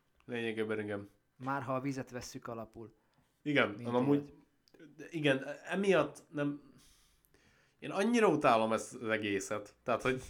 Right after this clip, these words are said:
Speaker 1: Ne érts félre, tényleg, olyat keresünk, ami hozzánk hasonló. Megértem,
Speaker 2: Mhm.
Speaker 1: hogy miért. Egyfajta érezni ismerünk, itt vagyunk mi, egyértelmű, hogy ilyet keresünk.
Speaker 2: Igen.
Speaker 1: De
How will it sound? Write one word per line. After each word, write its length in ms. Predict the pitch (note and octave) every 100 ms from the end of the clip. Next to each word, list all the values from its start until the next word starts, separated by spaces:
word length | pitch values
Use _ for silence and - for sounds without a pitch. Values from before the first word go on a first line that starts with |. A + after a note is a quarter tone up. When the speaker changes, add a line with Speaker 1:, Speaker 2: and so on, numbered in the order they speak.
| D3 - _ _ _ _ _ _ _ -
Speaker 1:
Ne 140 | D3+
érts 220 | F3 D3 -
félre, 460 | A2 G2+ G2+ F2 _ _ _ _
tényleg, 480 | - B2+ G#2+ F#2+ - _ -
olyat 260 | C#3 C3
keresünk, 480 | - A#2+ A2 B2 A2+
ami 160 | A2+ A2
hozzánk 400 | A#2 G#2+ G2 F2+
hasonló. 540 | G2 - G2+ F#2+ F#2+
Megértem, 480 | A2+ A2+ G#2 G2 A2+
Speaker 2:
Mhm. 80 | F2+
Speaker 1:
hogy 120 | F#2+
miért. 360 | G#2 B2+ C#3 - - _ _ _ _ _ _ -
Egyfajta 540 | C#3 C#3 B2+ G#2 G2+
érezni 380 | G#2+ G2+ F#2+ G2+
ismerünk, 600 | A2 - C#3+ C#3 C3 - _ _
itt 200 | - A#2
vagyunk 340 | A2 G2 G2+ G#2+
mi, 260 | C3 C3
egyértelmű, 460 | - B2+ A#2 A2 G#2
hogy 160 | G#2 G2
ilyet 180 | F#2 -
keresünk. 580 | F2 - - F#2+ G#2 _
Speaker 2:
Igen. 340 | A#2+ A2 A2 - _ _ _ _ - _ _ _ _ _ _ _ _ _
Speaker 1:
De 300 | C#3 C3 -